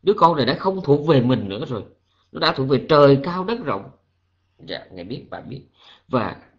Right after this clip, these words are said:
buổi sáng sớm là bà, bà, bà họ hầu ngài, hỏi thăm ngài. Rồi, rồi sao mà đêm trong phòng sáng quá vậy? Thì ngài nói là Phạm Thiên xuống hầu.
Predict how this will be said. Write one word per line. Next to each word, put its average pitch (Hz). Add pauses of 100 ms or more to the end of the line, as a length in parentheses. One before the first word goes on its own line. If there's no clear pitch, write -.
(240)
buổi 95
sáng 151
sớm 160
là -
bà, 98
bà, 107
bà 95
họ 90
hầu 95
ngài, 92
hỏi 90
thăm 135
ngài. 113 (760)
Rồi, 95 (220)
rồi 101
sao 139
mà 101
đêm 127
trong 139
phòng 101
sáng 143
quá 87
vậy? 98 (400)
Thì 101
ngài 92
nói 113
là 131
Phạm 107
Thiên 139
xuống 151
hầu. -